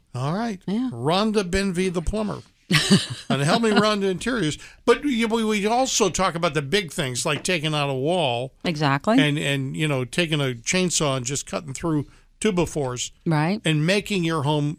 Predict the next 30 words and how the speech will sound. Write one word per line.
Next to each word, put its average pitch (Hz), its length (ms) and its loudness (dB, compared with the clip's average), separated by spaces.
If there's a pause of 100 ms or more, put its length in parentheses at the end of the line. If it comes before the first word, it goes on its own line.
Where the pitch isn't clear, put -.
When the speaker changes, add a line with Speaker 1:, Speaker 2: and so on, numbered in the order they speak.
Speaker 1:
make 143 460 -2
sense. - 680 -8
Speaker 2:
Exactly. 143 720 -2
Speaker 1:
Okay. 117 300 -14
We're, 143 340 -8
I 123 120 -6
just 139 200 -8
wanna 180 300 -4 (360)
say 226 360 4
hello 196 380 6
to 185 240 4
my 147 240 2
new 208 380 2
sidekicks. 185 960 -4 (520)
They 139 200 0
toured 240 520 0
the 175 80 2
station 165 580 0
with 170 240 -2
me 156 260 -4 (540)
a 135 60 -2
little 190 260 2
earlier, 143 440 2
my 143 340 0
granddaughters, 151 1040 -2 (600)
Audrey 196 460 4
Kate, 170 460 0 (100)
who 151 140 -2
is 131 120 2
five, 156 540 -2